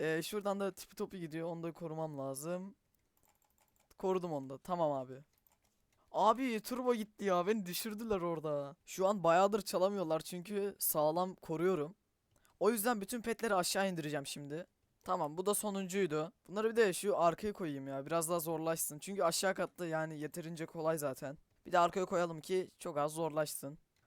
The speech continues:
Abi beni çok pis tuttular. Hayır, hayır, hayır, hayır, hayır, hayır. Hayır, dört yüz elli K ver. Aa, diğeri engelledi lan. Niye öyle bir şey yaptı? Neyse, devam. Hayır, tipi topu gitti lan. Oğlum lavaydı o bir de. <laughs> Neyse, sağlık olsun. Ya zaten size gittiği için rahatım.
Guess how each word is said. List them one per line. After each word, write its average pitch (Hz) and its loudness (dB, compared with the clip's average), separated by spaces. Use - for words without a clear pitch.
Abi 185 2
beni 208 0
çok 220 -2
pis 254 0
tuttular. 240 -2
Hayır, 254 6
hayır, 262 2
hayır, 269 0
hayır, 269 0
hayır, 269 -2
hayır. 269 -2
Hayır, 269 2
dört 262 2
yüz 247 -4
elli 254 -2
K 254 -2
ver. 220 -4
Aa, 214 6
diğeri 185 2
engelledi 170 0
lan. 175 -6
Niye 175 -2
öyle 196 2
bir 170 0
şey - -2
yaptı? 165 -4
Neyse, 143 -4
devam. 143 -2
Hayır, 226 6
tipi 226 -8
topu 226 -4
gitti 214 -8
lan. 160 2
Oğlum 185 -2
lavaydı 180 6
o 143 -6
bir 131 -16
de. 135 -6
<laughs> 156 -6
Neyse, 190 2
sağlık 160 -2
olsun. 147 -8
Ya 143 0
zaten 202 6
size 196 2
gittiği 202 -4
için 196 -4
rahatım. 180 2